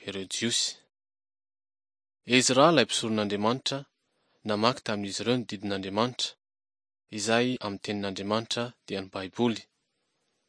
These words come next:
Ny sasany tamin'ireo olona dia nanomboka nitomany. Fantatr'izy ireo fa tsy nankatoan'Andriamanitra izy ireo. Izany no antony nahatonga an'Andriamanitra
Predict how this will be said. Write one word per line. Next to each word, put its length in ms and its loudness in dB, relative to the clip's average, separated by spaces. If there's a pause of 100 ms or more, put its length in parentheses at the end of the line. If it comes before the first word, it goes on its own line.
(680)
Ny 120 2
sasany 380 4
tamin'ireo 380 4
olona 240 4
dia 160 2
nanomboka 480 0
nitomany. 480 4 (1300)
Fantatr'izy 500 4
ireo 160 4
fa 160 2
tsy 160 0
nankatoan'Andriamanitra 1160 -2 (180)
izy 260 -10
ireo. 240 0 (1300)
Izany 360 4 (120)
no 160 4
antony 340 2 (380)
nahatonga 380 0
an'Andriamanitra 680 0